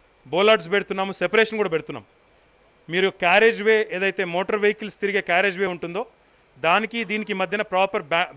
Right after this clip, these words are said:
బ్యారియర్ కూడా పెడతా ఉన్నాం. barrier పెడుతున్నాము, green median, green space పెడుతున్నాము, so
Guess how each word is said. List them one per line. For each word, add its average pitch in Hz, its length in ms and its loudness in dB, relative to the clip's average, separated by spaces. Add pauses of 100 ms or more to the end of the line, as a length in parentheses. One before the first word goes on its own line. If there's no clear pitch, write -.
బ్యారియర్ 196 360 2
కూడా 185 140 -4
పెడతా 156 240 -4
ఉన్నాం. 117 160 -14 (640)
barrier 202 360 8
పెడుతున్నాము, 208 420 0 (120)
green 208 300 -4
median, 202 280 -4 (560)
green 208 240 -4
space 208 340 0
పెడుతున్నాము, 196 420 -2 (120)
so - 60 -6